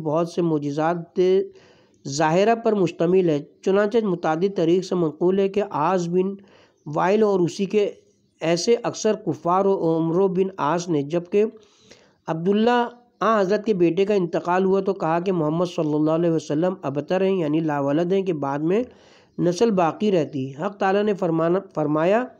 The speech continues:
"इन्ना आतैनकल कौसर", ए रसूल, हमने तुमको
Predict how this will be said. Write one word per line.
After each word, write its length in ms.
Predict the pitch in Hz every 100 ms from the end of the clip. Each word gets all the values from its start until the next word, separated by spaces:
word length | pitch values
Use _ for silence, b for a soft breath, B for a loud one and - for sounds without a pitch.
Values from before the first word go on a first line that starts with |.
| b b b b b -
"इन्ना 280 | 226 240 226
आतैनकल 760 | 190 175 175 196 202 196 202 196
कौसर", 480 | 160 151 151 165 165
ए 140 | 185 202
रसूल, 360 | 180 196 202
हमने 320 | 156 160 196 202
तुमको 380 | 180 156 190